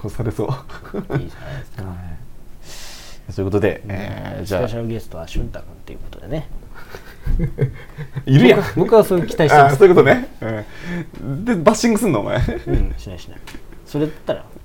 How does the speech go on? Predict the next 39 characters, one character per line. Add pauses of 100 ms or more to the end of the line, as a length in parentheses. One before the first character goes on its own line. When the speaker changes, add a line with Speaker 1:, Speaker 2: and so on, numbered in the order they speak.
Speaker 1:
あ、
し
な
い。
Speaker 2:
俊
太
が
来
る
と
思
っ (100)
て (260)
接
す
る
か
ら。
Speaker 1:
う
ん。
Speaker 2:
う
ん。
Speaker 1:
わ (960)
か
り
ま
し
た。
じ
ゃ
あ。 (1300)
ま
あ、
家
は
近
い
か
な。